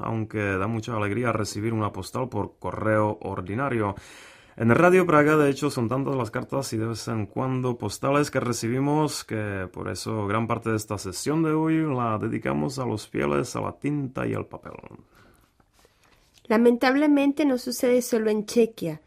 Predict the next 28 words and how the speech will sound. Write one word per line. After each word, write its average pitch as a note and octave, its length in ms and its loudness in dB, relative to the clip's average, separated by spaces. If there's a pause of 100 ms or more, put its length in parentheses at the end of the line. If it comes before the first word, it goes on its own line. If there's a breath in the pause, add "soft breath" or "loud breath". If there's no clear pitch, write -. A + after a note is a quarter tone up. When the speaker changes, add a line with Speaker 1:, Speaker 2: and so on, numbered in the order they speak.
(360 soft breath)
Speaker 2:
Creo A#3 260 6
que C4+ 80 2
el A#3 100 6
avance G#3+ 460 4
de A#3 60 6
Internet G#3+ 720 2
o - 80 0
de G3+ 100 4
los F#3 160 -2
teléfonos G#3 480 -2
celulares G3+ 720 0 (240 soft breath)
fue C4 220 2
la C4+ 120 2
principal G#3 600 0
causa A3 400 0
de F#3 180 -2
que F3+ 240 0
en F3 120 0
todo A3+ 260 4
el A#3+ 100 4
mundo B3 320 2
se G#3 160 -4
reemplazaran F#3+ 640 -2
estas G#3 320 -6
tarjetas A#3+ 560 -2
por G3 180 -4
las E3+ 200 -4
virtuales. D#3 840 -4